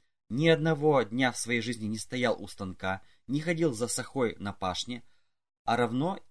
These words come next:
не владел заводами и фабриками. Иными словами, Ленин не принадлежал ни к эксплуатирующим классам, ни к эксплуатируемым классам, а входил как раз в тот общественный слой, который называется интеллигенцией. Тем не менее, он себя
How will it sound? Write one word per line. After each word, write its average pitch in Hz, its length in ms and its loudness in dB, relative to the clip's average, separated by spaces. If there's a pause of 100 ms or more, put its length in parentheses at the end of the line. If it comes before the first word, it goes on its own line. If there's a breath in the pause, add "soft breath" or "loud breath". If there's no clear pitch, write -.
не 123 240 -2
владел 110 360 2
заводами 123 480 -2
и - 140 -8
фабриками. 87 680 -2
Иными 151 220 -2
словами, 120 460 0 (220 soft breath)
Ленин 156 300 0
не 165 120 2
принадлежал 160 560 2
ни 139 140 -2
к 147 100 -6
эксплуатирующим 147 1000 0
классам, - 480 0 (320)
ни 139 120 0
к 151 100 -2
эксплуатируемым 147 1120 2
классам, 98 500 -6 (380)
а - 60 -8
входил 156 320 -6
как 151 160 -4
раз 147 180 0
в - 140 -18
тот 147 260 -2
общественный 107 640 -4
слой, 170 340 0
который 165 400 -2
называется 135 580 -2
интеллигенцией. 127 960 -6 (400)
Тем 175 180 4
не 165 100 4
менее, 170 260 2
он 143 220 0
себя 139 480 2